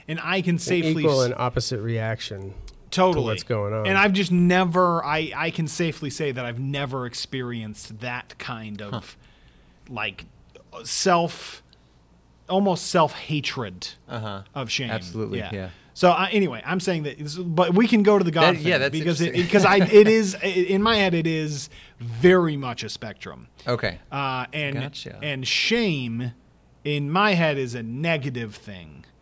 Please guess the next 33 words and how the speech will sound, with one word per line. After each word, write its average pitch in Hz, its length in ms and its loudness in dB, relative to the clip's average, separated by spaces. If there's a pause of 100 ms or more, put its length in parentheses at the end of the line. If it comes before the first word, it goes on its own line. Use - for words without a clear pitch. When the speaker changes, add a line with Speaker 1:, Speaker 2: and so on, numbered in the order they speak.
(260)
Speaker 3:
Yes. 117 280 -12
Speaker 1:
Um, 120 560 -6 (880)
but, 139 600 -8
uh, 117 540 -8 (360)
y-, 190 140 -8 (280)
uh, 175 220 -10
I 117 460 -10 (480)
don't 156 100 -4
know 160 60 0
if 139 80 -4
it's 127 160 -4
the 131 240 -6
difference 185 280 4
between 165 280 -2
shame 160 420 -4
and 139 160 -6
guilt, 156 480 -2
maybe. 180 360 -2
Guilt 190 420 4
can 180 160 0
be 165 120 0
a 143 40 -2
good 139 240 -2
thing. 104 340 -10
Speaker 2:
Yeah. 110 140 0
Speaker 1:
Shame, 165 320 0
I 131 80 -6
think, 123 200 -10
is 117 220 -10
usually 127 340 -2
always 104 280 -6
bad. - 320 -12 (840)
Speaker 3:
Okay. 113 300 -12